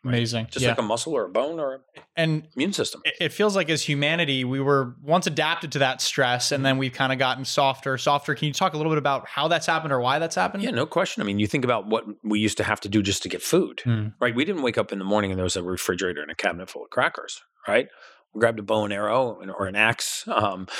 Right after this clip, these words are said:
Speaker 1: or a rifle in the, you know, in the later stages. But
Speaker 2: Mm.
Speaker 1: eventually we, we had to get up and we had to be active for food. You'll notice that you're actually, your,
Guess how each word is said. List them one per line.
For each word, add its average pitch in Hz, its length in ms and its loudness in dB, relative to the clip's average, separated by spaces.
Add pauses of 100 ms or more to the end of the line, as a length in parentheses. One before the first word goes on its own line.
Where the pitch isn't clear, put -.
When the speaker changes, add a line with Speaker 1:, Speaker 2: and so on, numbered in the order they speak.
(280)
Speaker 1:
or 104 160 4
a - 20 -4
rifle 113 500 0
in 104 100 -4
the, 101 100 -8
you 107 180 0
know, 95 80 -2
in 95 80 -6
the 92 60 -12
later 110 260 0
stages. 117 340 -2
But 107 160 2
Speaker 2:
Mm. 101 40 -8
Speaker 1:
eventually 113 500 0
we, 107 260 -8
we 110 140 0
had 117 180 0
to 110 60 -4
get 107 260 -2
up 120 220 0
and 107 100 -4
we 107 100 -2
had 104 200 0
to 101 80 0
be 110 180 -8 (160)
active 110 500 0
for - 520 -10 (300)
food. 92 360 2 (280)
You'll 202 160 2
notice 185 440 -2
that - 160 -8
you're 131 160 2
actually, 147 340 -4
your, 131 300 4